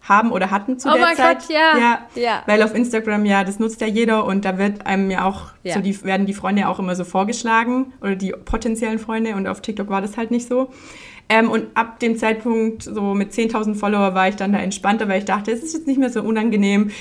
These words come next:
Speaker 1: in die Kamera zu reden bei zehntausend Followern, wie, also bei hundert oder so habe ich das ja schon gemacht und ja,
Speaker 2: Ja.
Speaker 1: das war mir schon ein bisschen peinlich, muss ich sagen, aber so mit der Zeit sieht man ja auch irgendwie,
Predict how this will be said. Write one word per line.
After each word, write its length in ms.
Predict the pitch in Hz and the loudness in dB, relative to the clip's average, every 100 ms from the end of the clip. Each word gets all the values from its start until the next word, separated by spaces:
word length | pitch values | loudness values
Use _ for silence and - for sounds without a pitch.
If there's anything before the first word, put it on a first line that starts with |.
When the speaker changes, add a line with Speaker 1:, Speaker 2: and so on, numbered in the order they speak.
| - | -2
Speaker 1:
in 80 | 214 | -2
die 100 | 214 | 2
Kamera 400 | 262 226 202 208 | 4 4 4 2
zu 140 | - | 0
reden 460 | 214 214 214 214 220 - - | 2 4 4 2 -2 -12 -2
bei 160 | 196 196 | 2 2
zehntausend 560 | 196 220 226 233 226 233 | 4 2 4 2 2 0
Followern, 800 | 226 220 220 214 214 214 202 185 | 2 4 4 4 2 0 -2 0
wie, 180 | 196 180 - | 0 0 0
also 260 | 185 175 165 | 0 0 -4
bei 360 | - 175 175 170 - - - - | 0 2 2 -2 -14 -18 -6 4
hundert 240 | 320 240 185 | 4 6 2
oder 140 | 185 | 2
so 120 | 175 | 0
habe 140 | 202 196 | 0 -2
ich 60 | |
das 120 | 202 202 | -4 -2
ja 80 | 190 | -2
schon 180 | 196 | 0
gemacht 320 | 196 202 208 - | 0 2 0 -2
und 180 | 202 202 - - | -2 -2 -10 -10
ja, 120 | - 180 | 0 2
Speaker 2:
Ja. 20 | |
Speaker 1:
das 140 | 196 | 2
war 80 | 214 | 0
mir 100 | 220 | 0
schon 120 | 208 | 0
ein 60 | 180 | -4
bisschen 200 | 180 160 | -6 -6
peinlich, 340 | 196 160 175 | -2 -2 -2
muss 180 | 190 202 | -2 -4
ich 140 | 214 208 | -4 -2
sagen, 260 | 190 202 | -2 0
aber 300 | 190 170 180 - - - | -2 -2 -4 -6 -20 -10
so 180 | - | -2
mit 140 | 233 208 | 0 2
der 140 | 202 | -2
Zeit 360 | - 220 214 - | -2 -2 -2 -6
sieht 240 | - 247 233 | -4 -2 0
man 80 | |
ja 160 | 214 202 | 0 2
auch 180 | 202 208 | 0 0
irgendwie, 480 | 214 214 208 208 | -2 0 0 0